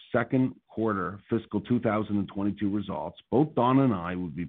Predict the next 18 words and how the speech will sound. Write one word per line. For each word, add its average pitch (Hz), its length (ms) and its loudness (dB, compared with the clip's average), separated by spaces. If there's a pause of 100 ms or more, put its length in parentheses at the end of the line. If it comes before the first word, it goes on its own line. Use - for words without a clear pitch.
pleased 120 300 0
to 123 100 0
answer 90 440 -4
questions 127 560 0
from 90 180 -8
analysts 117 480 0 (380)
and 92 160 0
institutional 101 640 -2
investors. 82 520 -8 (1120)
During 165 220 8
today's 170 360 6
discussion, 95 600 -2
we'll 98 280 2
refer 131 360 0 (260)
to 117 140 2
our 95 200 -2
earnings 135 360 2
release 104 380 -4